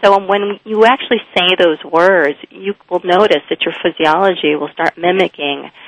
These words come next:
you know, the intention and the beauty and the spirituality of those words. They're,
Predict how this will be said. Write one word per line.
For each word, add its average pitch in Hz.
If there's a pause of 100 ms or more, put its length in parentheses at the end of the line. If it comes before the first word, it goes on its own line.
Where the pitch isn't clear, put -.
(160)
you 180
know, 175
the 160
intention 170
and 180
the 156
beauty 160
and 160
the 151
spirituality 160 (120)
of 160
those 147 (120)
words. 160
They're, 156